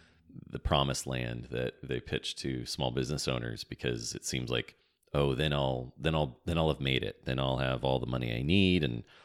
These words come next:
all my problems will go away, and things will be easy once we hit a million dollars." Um, it se-, seems to be the kind of the consensus vibe out there. And,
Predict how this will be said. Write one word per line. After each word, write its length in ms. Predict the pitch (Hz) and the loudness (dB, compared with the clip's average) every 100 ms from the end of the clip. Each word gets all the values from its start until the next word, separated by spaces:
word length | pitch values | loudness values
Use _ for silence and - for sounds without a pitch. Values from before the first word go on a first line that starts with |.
| - | -10
all 80 | - | -4
my 100 | 55 | -4
problems 400 | - 82 85 76 | 6 8 8 6
will 80 | 78 | 6
go 200 | 78 73 | 8 8
away, 500 | 69 71 71 73 62 | 8 8 8 6 4
and 180 | 57 55 | -2 -2
things 220 | 90 82 | 0 0
will 40 | |
be 280 | 73 69 62 | 0 -2 -2
easy 280 | 67 58 55 | -4 -4 -6
once 220 | 60 58 | -6 -6
we 100 | 64 | -4
hit 120 | 64 | -2
a 20 | |
million 300 | 60 62 58 | -2 -2 -4
dollars." 500 | 57 78 65 57 - - - - - - _ | 2 4 4 0 -8 -14 -20 -20 -20 -20 _
Um, 360 | - - 57 52 - | -8 -6 -6 -8 -4
it 140 | 71 | -6
se-, 280 | - - - - | -4 0 0 -2
seems 360 | - - 139 - | -6 2 2 2
to 100 | 92 | 0
be 180 | 76 67 | 2 2
the 140 | 60 | 0
kind 220 | - 73 | -4 -4
of 40 | 62 | -4
the 80 | 58 | -6
consensus 840 | - 62 - 62 - 55 - - - | -6 -4 -4 -4 -4 -4 -4 -6 -8
vibe 440 | 62 58 60 60 | -2 0 2 0
out 240 | 55 57 | -2 -4
there. 260 | 58 55 55 55 | -6 -6 -6 -10
And, 140 | 53 | -12